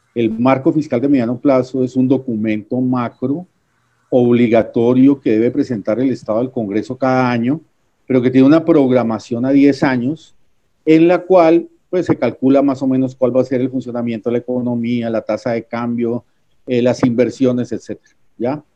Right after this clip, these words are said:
Y ahí hay un tema muy importante que tú trabajaste, Huber, porque lo conozco, que es el tema del superávit primario. Superávit primario es que antes de cualquier discusión sobre el diseño presupuestal,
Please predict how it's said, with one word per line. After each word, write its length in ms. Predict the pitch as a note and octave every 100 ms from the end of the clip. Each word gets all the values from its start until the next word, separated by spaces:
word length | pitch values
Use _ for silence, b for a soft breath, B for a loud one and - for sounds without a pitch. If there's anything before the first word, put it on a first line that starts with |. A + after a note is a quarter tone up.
| _ _ _ _ _ -
Y 300 | F3+ A3+ B3
ahí 160 | D#3+
hay 140 | E3 F#3+
un 160 | F#3+
tema 300 | G3 F#3+ F3+
muy 200 | F3+ E3+
importante 680 | E3+ E3 C#3 - A2+ - D3+ - _
que 100 | A2+
tú 160 | A#2 A2+
trabajaste, 600 | C3 A#2 G#2 F#2+ - A2
Huber, 260 | G#2+ A2+
porque 200 | - A2
lo 100 | G2+
conozco, 540 | F#2+ G2 G2 - _ B2+ _ _ _ _
que 100 | C3
es 60 | C#3
el 140 | C3+
tema 220 | D3 D3
del 100 | D3+
superávit 720 | - D3 B2 - G#2+ G#2+ A#2+ B2+
primario. 520 | A#2+ G2 G#2 A2+ F#2+ _ _ _ -
Superávit 400 | - B2+ B2+ D3
primario 440 | D3+ B2+ B2 C3
es 300 | C3+ C3+ - _ _ _ _ - _ _
que 400 | D3+ D3 C3 - _
antes 640 | D3+ D#3+ F#3+ F#3+ - G#3 F#3
de 200 | D#3 G2+
cualquier 680 | B2 A2+ - B2 A#2+ B2+ D3 _ _ _ _ _ _
discusión 720 | A#2+ C3 - G#2+ - C#3 A#2+
sobre 220 | - G#2
el 40 | G2
diseño 560 | G2+ - A#2 A#2 C3
presupuestal, 920 | C3+ C#3 C#3+ D3 C#3+ - C3 C3 C3+